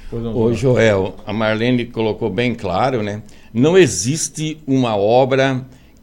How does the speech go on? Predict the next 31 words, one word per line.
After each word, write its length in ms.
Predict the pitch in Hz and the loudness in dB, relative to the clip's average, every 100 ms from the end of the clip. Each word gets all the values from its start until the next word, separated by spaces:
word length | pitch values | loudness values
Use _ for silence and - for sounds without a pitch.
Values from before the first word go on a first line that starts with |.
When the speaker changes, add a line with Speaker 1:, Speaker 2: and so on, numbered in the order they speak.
| - | -12
Speaker 2:
que 120 | 135 | -8
vá 420 | 107 117 131 139 - | -4 0 0 -2 -12
resolver 520 | 107 123 107 113 95 | -4 -4 -2 -4 0
o 80 | 113 | -2
problema 420 | 110 113 110 110 | 0 0 2 0
de 80 | 107 | 0
Uruçanga. 560 | 101 87 104 87 71 73 - - - | -4 -6 -4 -4 -4 -12 -16 -18 -6
Existe 440 | 92 90 117 127 135 | -4 -2 -2 -2 -2
uma 180 | 135 107 | -2 -2
série 420 | - 139 151 143 | -2 2 2 0
de 120 | 117 | -6
pequenas 680 | 117 127 - 131 147 143 120 | -2 -2 0 -2 -2 -2 -4
ações 640 | 107 - 117 127 147 - - - | -6 -4 -2 0 0 0 0 -2
que 100 | 143 | -4
podem 600 | - 123 120 123 143 123 | -2 0 2 0 -2 -2
resolver 560 | 127 110 110 98 120 | -2 -2 -4 0 -2
grandes 440 | 107 120 135 131 127 | 0 0 2 0 -4
problemas 600 | 127 117 113 117 113 120 | -6 -4 -2 -2 -4 -6
em 60 | |
Uruçanga. 500 | 113 104 - 92 73 - - | -6 -6 -8 -8 -8 -16 -18
Speaker 1:
Uhum. 80 | 95 | -6
Speaker 2:
Por 200 | 135 151 | 0 2
exemplo, 380 | 147 147 135 | 2 0 0
assim, 160 | 131 - | 0 0
ó, 60 | 120 | -2
quando 260 | 120 156 | -2 -6
nós 220 | 170 143 131 | -4 -4 -2
falamos, 540 | 120 113 127 127 110 | -2 0 0 0 -2
né, 160 | 127 117 | -2 -2
o 100 | 117 | -4
que 340 | 139 170 - | 0 0 0